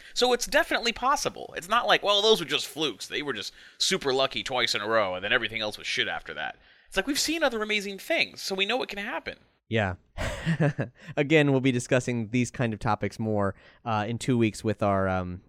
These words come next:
Speaker 2: with our Rogue One recap special. And, uh, then after that, our next episode is going to be hinged around D twenty-three, the annual Disney convention, July fourteenth through sixteenth in Anaheim, um, which, Matt, you'll be at, right?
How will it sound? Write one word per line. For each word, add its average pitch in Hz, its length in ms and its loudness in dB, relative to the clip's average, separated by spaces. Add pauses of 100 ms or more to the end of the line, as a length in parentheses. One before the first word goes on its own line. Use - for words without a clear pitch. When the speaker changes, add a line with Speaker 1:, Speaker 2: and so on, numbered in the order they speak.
Speaker 2:
with 117 160 -6
our 98 100 0
Rogue 101 220 0
One 98 380 -2 (420)
recap 117 420 0
special. 104 640 0
And, 107 400 -2
uh, 101 260 2 (540)
then 170 300 6
after 156 320 2
that, 160 320 6
our 135 80 0
next 131 260 2
episode 131 400 2
is 113 120 -2
going 123 220 2
to 117 60 0
be 120 220 0
hinged 127 320 -2
around 123 300 2
D 139 160 0
twenty-three, 143 600 0
the 107 200 -2
annual 117 340 0
Disney 123 320 -2
convention, 104 640 -4
July 104 360 -2
fourteenth 110 480 -6
through 101 120 -8
sixteenth - 480 -4
in 113 160 -8
Anaheim, 110 580 -2 (500)
um, 107 440 -4
which, - 320 -4 (120)
Matt, 127 240 -4
you'll 117 120 -4
be 123 180 -2
at, 92 180 0
right? 117 280 -6